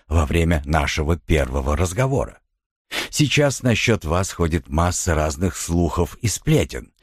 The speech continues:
и в тех двух клубах, где мы состоим,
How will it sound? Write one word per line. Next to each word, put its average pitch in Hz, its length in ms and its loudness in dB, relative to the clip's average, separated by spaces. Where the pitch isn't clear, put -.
и 127 160 4
в - 120 -2
тех 135 340 2
двух 104 460 0
клубах, 107 560 0
где 82 200 0
мы 82 120 2
состоим, 92 680 0